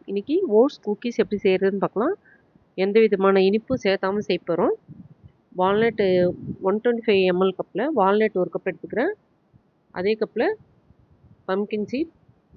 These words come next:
சன்ஃப்ளவர் சீட் எடுத்துக்கலாம். திராட்சையும் பச்சை திராட்சை, கருப்பு திராட்சை, அதுவும் அதே கப்ல அளவு எடுத்துக்கலாம். ப்ரூன்ஸும் அதே கப்ல ஒரு கப் அளவு எடுத்துக்கிறேன்.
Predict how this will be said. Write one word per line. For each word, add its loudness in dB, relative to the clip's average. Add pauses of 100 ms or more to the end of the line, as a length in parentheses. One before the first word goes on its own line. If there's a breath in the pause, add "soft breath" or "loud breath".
சன்ஃப்ளவர் 0
சீட் -2
எடுத்துக்கலாம். -2 (160)
திராட்சையும் 0
பச்சை -2
திராட்சை, -2
கருப்பு 0
திராட்சை, -2 (640)
அதுவும் 0
அதே 2
கப்ல -2
அளவு 2
எடுத்துக்கலாம். -4
ப்ரூன்ஸும் 0
அதே 2
கப்ல -2
ஒரு 0
கப் -2
அளவு 2
எடுத்துக்கிறேன். -2